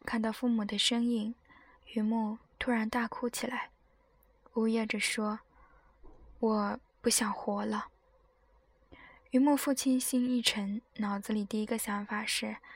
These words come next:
：“孩子病了。”我问榆木：“当时的你是怎样一种状态？”榆木回答说：“情绪非常低，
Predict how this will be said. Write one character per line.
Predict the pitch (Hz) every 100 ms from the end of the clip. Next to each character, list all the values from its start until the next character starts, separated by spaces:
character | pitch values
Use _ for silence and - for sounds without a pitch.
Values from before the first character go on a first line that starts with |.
| - - _
：“孩 | - - 226
子 | 208 - 214 - _ _ _
病 | - 247 214
了。” | 220 - - _ _ _ _ _ _ _ _ _ _ _ _ _ _ - - - - - - - - -
我 | 269
问 | 302 311
榆 | 233
木 | 226 254 220 247 -
：“当 | 262
时 | 277 240
的 | 226
你 | 226 220 208
是 | - - 220
怎 | - 220
样 | 214 233
一 | 226
种 | 214 202
状 | - 240 208
态？” | - 214 - - - - _ - _
榆 | 220
木 | 214 226
回 | - 202
答 | 202 196
说 | - 214 208 220 - - - - -
：“情 | - 214
绪 | 208 - 240
非 | 214 262 262
常 | - 196 196
低， | 208 208